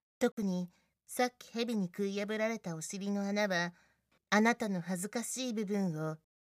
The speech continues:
丸見えにしてしまっています。さらに進むと、足元でネトネトした違和感を感じるようになります。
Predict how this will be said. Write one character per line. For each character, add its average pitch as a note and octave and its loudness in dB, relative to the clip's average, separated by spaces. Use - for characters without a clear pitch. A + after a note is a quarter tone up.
丸 F#3 4
見 A3+ 2
え A3+ 2
に A3+ -2
し - -10
て A#3+ -2
し A3+ 0
ま G#3+ 2
っ A3 -4
て - -8
い G#3 2
ま F#3+ 0
す。 - -20
さ C#4+ 6
ら D4 6
に A#3 2
進 G3 -2
む G#3 4
と、 F3 0
足 F#3+ 2
元 A3+ 0
で D#3+ 4
ネ G#3+ 6
ト C#4 4
ネ A#3+ 2
ト F3+ -6
し - -10
た F#3 -4
違 D#3 -6
和 G#3 2
感 B3 -4
を E3+ -4
感 F3+ 0
じ F#3 -4
る F#3+ -2
よ G3+ 2
う G3 0
に D#3+ -2
な D#3+ -6
り D#3 -12
ま D3+ -6
す。 - -12